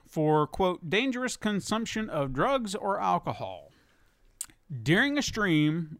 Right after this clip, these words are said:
which I'm assuming it was either he was watching or it was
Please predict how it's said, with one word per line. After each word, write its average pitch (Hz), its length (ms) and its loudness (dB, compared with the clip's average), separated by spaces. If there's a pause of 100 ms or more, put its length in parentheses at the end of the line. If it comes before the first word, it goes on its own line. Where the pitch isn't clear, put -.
which 151 460 -2
I'm 147 180 0
assuming 180 500 -2
it 165 220 -6
was 139 160 -4
either 143 420 0
he 131 140 -4
was 117 200 -4
watching 208 720 -2 (480)
or 143 420 2
it 147 100 -6
was 123 160 -6